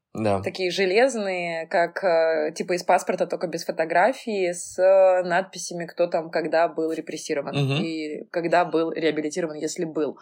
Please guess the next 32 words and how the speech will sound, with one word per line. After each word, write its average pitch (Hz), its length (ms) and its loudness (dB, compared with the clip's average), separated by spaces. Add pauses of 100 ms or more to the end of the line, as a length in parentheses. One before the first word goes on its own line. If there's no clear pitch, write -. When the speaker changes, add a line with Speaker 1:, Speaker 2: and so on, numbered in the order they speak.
(440)
Speaker 2:
И 190 180 0
вот 180 160 2
такие 190 240 -4
таблички 190 360 -4
можно 175 260 -4
найти 175 360 -4
в 165 60 -4
разных 170 300 -2
городах 165 520 -2
в 156 420 -4
России. 240 560 -2 (540)
В 196 460 2
Германии 170 720 -2
это, 165 600 -2
например, 170 360 -4
таблички 175 540 -4
ряд-, 165 360 0
на 170 280 0
домах, 170 500 -2
э, 160 40 0
а, 156 600 -2 (240)
где 170 320 -2
жили 170 240 -4
евреи, 185 440 2
которые 170 640 -2
были 175 200 -2
отправлены 160 580 -2
в 160 40 -10
разные 160 640 -4
концлагеря. 175 640 -2
Speaker 1:
Мгм. 127 480 -2 (260)
Speaker 2:
Вот. 208 220 -4